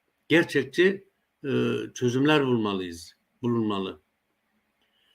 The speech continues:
İyi akşamlar Faruk Bey, teşekkür ederiz efendim. Sağ olun, var olun.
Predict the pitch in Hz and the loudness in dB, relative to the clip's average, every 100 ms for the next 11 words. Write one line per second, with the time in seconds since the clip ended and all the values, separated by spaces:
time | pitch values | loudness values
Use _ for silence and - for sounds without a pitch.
0 | _ _ _ _ - - 135 139 147 175 | _ _ _ _ -20 -14 -2 0 2 2
1 | 180 175 165 165 170 180 170 160 147 151 | 4 4 6 4 4 0 0 0 0 -2
2 | 175 165 165 143 127 120 110 95 139 127 | 0 0 0 0 0 0 -4 -2 0 0
3 | 98 104 120 101 90 | -2 -2 -2 -2 -6